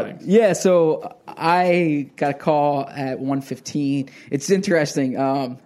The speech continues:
Speaker 2: we're really giving the kind of the, you know, you know, the behind the script here of, of what happened. But we were both in the parking lot. So I actually, I saw Zach,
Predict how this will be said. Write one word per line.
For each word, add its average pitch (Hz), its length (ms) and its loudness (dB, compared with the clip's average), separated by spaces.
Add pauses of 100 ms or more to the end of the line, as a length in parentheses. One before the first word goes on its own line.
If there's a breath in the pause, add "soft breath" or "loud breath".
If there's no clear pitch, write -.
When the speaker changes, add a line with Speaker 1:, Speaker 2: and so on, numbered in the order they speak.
Speaker 2:
we're 175 480 -2
really 185 260 2
giving 139 460 -4
the 131 420 -4 (300 loud breath)
kind 147 180 -2
of 139 180 -4
the, 147 100 -6
you 143 100 -2
know, 123 120 -4
you 139 140 -2
know, 127 80 -4
the 139 80 -4
behind 135 400 -2
the 127 60 -4
script 147 360 -6
here 127 400 -8
of, 135 280 -8
of 127 200 -6
what 123 140 -6
happened. 139 440 -8 (380 loud breath)
But 160 140 2
we 165 100 4
were 156 100 4
both 175 280 2
in 170 80 0
the 156 80 0
parking 156 400 0
lot. 127 340 -6
So 151 180 0
I 170 200 2
actually, 165 480 0 (320 loud breath)
I 156 160 2
saw 165 380 2
Zach, 143 600 -2